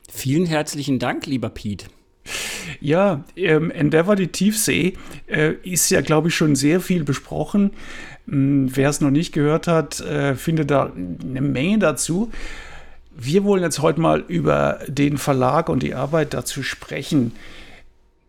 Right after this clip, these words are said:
Speaker 2: In gewisser Weise war Endeavor, die Tiefsee, ja, ein bisschen Favorit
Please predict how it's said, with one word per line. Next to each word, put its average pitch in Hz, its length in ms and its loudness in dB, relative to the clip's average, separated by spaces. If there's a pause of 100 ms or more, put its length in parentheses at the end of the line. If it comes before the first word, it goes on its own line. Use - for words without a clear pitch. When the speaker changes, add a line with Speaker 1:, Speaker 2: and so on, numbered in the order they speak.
Speaker 2:
In 165 120 0
gewisser 208 340 2
Weise 180 340 2
war 160 300 2
Endeavor, 156 380 0
die 156 120 2
Tiefsee, 190 580 0 (640)
ja, 214 280 0
ein 226 160 2
bisschen 208 760 0 (180)
Favorit 160 960 2